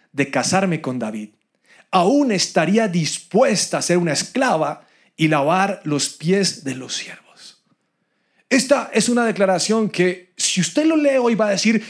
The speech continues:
"¿Esclavo de quién o esclava de quién? ¿Cómo se le ocurre?".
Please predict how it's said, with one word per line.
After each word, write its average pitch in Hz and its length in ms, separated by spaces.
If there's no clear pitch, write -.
"¿Esclavo 165 760
de 160 220
quién 202 300
o 202 80
esclava 208 480
de 156 140
quién? 196 300
¿Cómo 190 260
se 202 80
le 170 60
ocurre?". 247 600